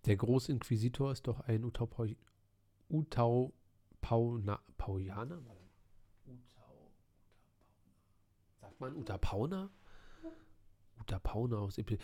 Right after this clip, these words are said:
ja, weiß ich. Sieht hier auch wirklich komplett anders aus.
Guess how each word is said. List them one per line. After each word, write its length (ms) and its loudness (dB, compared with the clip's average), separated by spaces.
ja, 180 12
weiß 280 8
ich. 180 0
Sieht 240 6
hier 220 8
auch 200 6
wirklich 260 2
komplett 420 4
anders 340 0
aus. 420 2